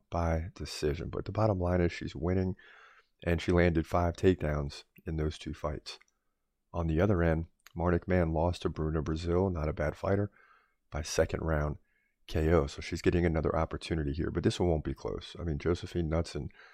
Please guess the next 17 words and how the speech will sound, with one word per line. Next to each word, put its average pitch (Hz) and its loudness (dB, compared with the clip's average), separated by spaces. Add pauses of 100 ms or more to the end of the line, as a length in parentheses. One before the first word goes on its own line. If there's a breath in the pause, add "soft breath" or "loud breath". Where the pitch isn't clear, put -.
(280 loud breath)
is 82 -2
just - -4
better. 82 2
Forget 80 -2
the - -2
stats. 80 0 (880)
At - -14
the 117 -2
end 95 2
of 92 4
the 98 4
day, 87 2 (720 soft breath)
Josephine 87 2
Knutson 85 4
is 80 0
gonna 85 0
be, 78 -2